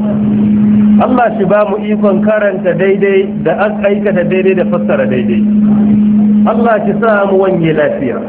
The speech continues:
Allah shi sa mu cikin jama'ar da Qur'ani zai cece su gobe kiyama.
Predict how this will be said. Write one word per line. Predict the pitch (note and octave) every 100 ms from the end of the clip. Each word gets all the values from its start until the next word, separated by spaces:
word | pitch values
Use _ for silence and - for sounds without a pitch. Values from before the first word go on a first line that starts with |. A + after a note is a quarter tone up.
| - - - - - - - -
Allah | B3 B3+ A#3+
shi | G#3+ A3+
sa | A3
mu | G#3 G#3
cikin | G#3 G#3+
jama'ar | F#3+ G3 G#3+ G#3
da | F3 F#3+
Qur'ani | G#3 G#3+ G#3 G#3+ G#3 F#3+ F3
zai | G#3 G3
cece | G3+ F3 G#3 G3
su | F#3+
gobe | E3+ E3+ E3+ -
kiyama. | E3 D#3+ C#3+ A#2 G#2+